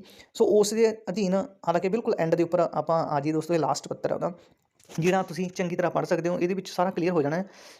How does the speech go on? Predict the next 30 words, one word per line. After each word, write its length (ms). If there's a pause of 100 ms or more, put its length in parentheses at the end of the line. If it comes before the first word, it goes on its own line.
(140)
ਇਸ 160
ਅਨੁਸਾਰ 360
ਮਾਨਯੋਗ 340
ਹਾਈ 200
ਕੋਰਟ 240
ਦੁਆਰਾ 240
ਚੌਦਾਂ 380
ਦਸ 200
ਚੌਵੀ 240
ਨੂੰ 80
ਪਾਸ 300
ਕੀਤੇ 280
ਗਏ 100
ਆਦੇਸ਼ਾਂ 380
ਦੀ 80
ਪਾਲਣਾ 300
ਵਿੱਚ 220 (540)
ਸਮਰੱਥ 360
ਅਥਾਰਟੀ 280
ਭਾਵ 240
ਵਿੱਤ 200
ਵਿਭਾਗ 340
ਪੰਜਾਬ 280
ਦੁਆਰਾ 160
ਜਾਰੀ 220
ਕੀਤੇ 220
ਗਏ 140 (140)
ਪੰਜ 240
ਇੱਕ 200
ਛੱਬੀ, 280